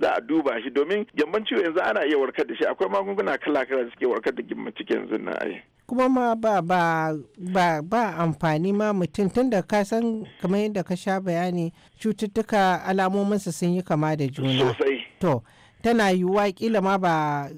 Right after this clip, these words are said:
Speaker 2: ba gyambon cikin ba ne.
Speaker 1: Eh, don akwai mutane yawanci waɗansu za ka ga suna tsammani suna ciwon gyambon ciki ne su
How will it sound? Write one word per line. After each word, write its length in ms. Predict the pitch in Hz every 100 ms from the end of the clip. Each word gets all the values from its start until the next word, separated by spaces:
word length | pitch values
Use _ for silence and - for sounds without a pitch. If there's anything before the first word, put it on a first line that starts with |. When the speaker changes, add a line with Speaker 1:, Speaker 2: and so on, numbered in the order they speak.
| -
Speaker 2:
ba 340 | 180 165 151 151
gyambon 440 | 147 151 143 175
cikin 340 | 175 190 175 143
ba 140 | 143
ne. 140 | 143 113 _ _
Speaker 1:
Eh, 300 | 139 151 147 - - - _
don 160 | 123 190
akwai 220 | - 190
mutane 300 | 220 185 170
yawanci 240 | 180 190
waɗansu 420 | 165 120 165 165 - - -
za 160 | 175 175
ka 100 | 165
ga 100 | 170 151
suna 180 | 180
tsammani 380 | 143 139 147 165 147
suna 200 | 160 139
ciwon 280 | - 151 131
gyambon 300 | 131 135 160
ciki 200 | 170 165
ne 140 | 139
su 100 | 139